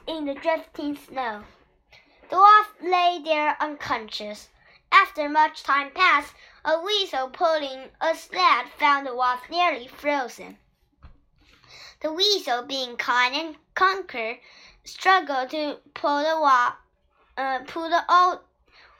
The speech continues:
wolf onto his sled.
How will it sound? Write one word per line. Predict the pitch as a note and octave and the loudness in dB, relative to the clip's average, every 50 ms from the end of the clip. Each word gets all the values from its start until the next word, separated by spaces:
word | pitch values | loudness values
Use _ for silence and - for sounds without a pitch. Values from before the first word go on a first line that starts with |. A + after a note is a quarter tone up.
| _ _ - | _ _ -2
wolf | C4+ C4+ C4 B3+ B3+ C4 B3+ - - - _ _ _ _ _ _ - | 0 2 4 4 4 4 2 -4 -14 -20 _ _ _ _ _ _ 6
onto | A#3+ D#4 F#4+ F#4+ D4+ - C4+ B3+ C4 C4+ | 6 6 6 4 -2 -8 -8 -8 -8 -8
his | C#4 D4+ D4+ C#4+ | -8 -8 -10 -10
sled. | - - - - - B3 B3+ A#3+ A3+ G#3+ G#3+ | -14 -16 -16 -14 -8 -4 -2 -2 -2 -2 -4